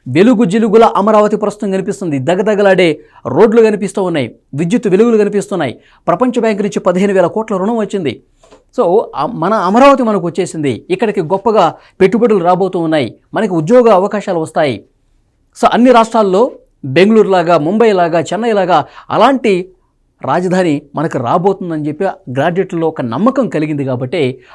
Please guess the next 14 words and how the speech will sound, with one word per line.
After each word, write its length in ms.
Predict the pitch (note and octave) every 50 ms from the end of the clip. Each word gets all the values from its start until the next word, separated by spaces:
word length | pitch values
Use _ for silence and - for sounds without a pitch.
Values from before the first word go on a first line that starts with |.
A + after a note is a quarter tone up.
| - - -
అక్కడ 180 | D3+ - G#3 F#3+ G3
ఉన్నటువంటి 400 | G#3+ A#3+ - B3 A3+ E3+ F3+ D3+ C#3
గ్రాడ్యుయేట్లు 500 | C#3+ C#3 C#3+ C3+ D3 D3 C3+ - E3+ C#3 B2+ B2 - _ _ _ _ - C3+
అద్భుతమైనటువంటి 800 | D3 D#3 C#3 F3 F3+ F#3 E3 D#3+ D#3 C#3 B2+ - C3+ B2 C3+ B2 C3
విజయాన్ని 420 | D3 G3 A#3+ B3+ A#3 G3 D3+ C3+ - - - _ _ _ _ _ _ _ _ _ _ _ -
తెలుగుదేశం 420 | D#3 E3 F3+ E3+ E3 D#3 E3+ D3+ C#3+
పార్టీ 240 | D3 C#3 C3 - B2 - - C#3
అభ్యర్థికి 500 | C#3 C#3 E3 D3 C#3 C#3+ B2+ - C#3+ B2 A2+ - - C#3+
ఓట్లు 240 | E3 E3+ - F3 C#3+ D3
వేసి 240 | D#3 D3 - D#3+ B2+ A#2+ B2 - _ _ - C#3 D3
గెలిపించినటువంటి 680 | D3 D3 C3+ D#3 C3 - C#3 B2 A#2+ - D3 C3 C3+ C3+ B2+
పరిస్థితి 240 | C3+ C3 - B2+ A#2
ఉంది. 120 | G#2+ - - _ _ _ _ _
So 40 | -